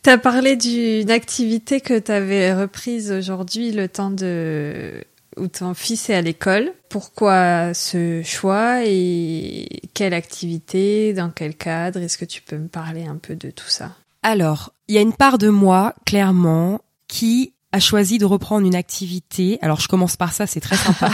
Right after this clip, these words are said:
Speaker 2: <laughs> Qui a choisi de, de reprendre une activité comme un petit peu une justification de « Regardez, je fais quand même quelque chose ».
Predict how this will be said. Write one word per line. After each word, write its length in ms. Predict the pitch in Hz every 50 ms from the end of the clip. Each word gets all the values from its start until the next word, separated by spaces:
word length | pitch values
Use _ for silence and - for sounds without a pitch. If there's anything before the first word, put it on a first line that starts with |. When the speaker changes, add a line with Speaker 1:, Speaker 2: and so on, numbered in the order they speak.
| - - - 302 - -
Speaker 2:
<laughs> 340 | 415 - - - 359 - _
Qui 160 | - - 254 220
a 80 | 233
choisi 460 | 247 - - 254 240 233 226 262 277
de, 560 | 233 220 226 214 208 202 202 202 196 196 196 190 190 190 - -
de 120 | 202 180 202
reprendre 380 | 190 202 208 - - 247 233
une 80 | 220 208
activité 720 | 196 196 - - - 185 190 185 - - - 220 247 294 - _ _ _ - -
comme 240 | - 240 240 240
un 80 | 226 214
petit 180 | 190 - - 185
peu 160 | - 254 254
une 180 | 240 214 208
justification 880 | 202 175 185 220 - - - - - 233 - 214 202 190 - - 233 233
de « 200 | 233 180 190 202
Regardez, 440 | 202 - 175 196 190 202 196 185 220
je 100 | 226 -
fais 100 | - 196
quand 120 | - 196 185
même 160 | 190 190 175
quelque 240 | - 175 - - 170
chose ». 320 | - - - 147 143 -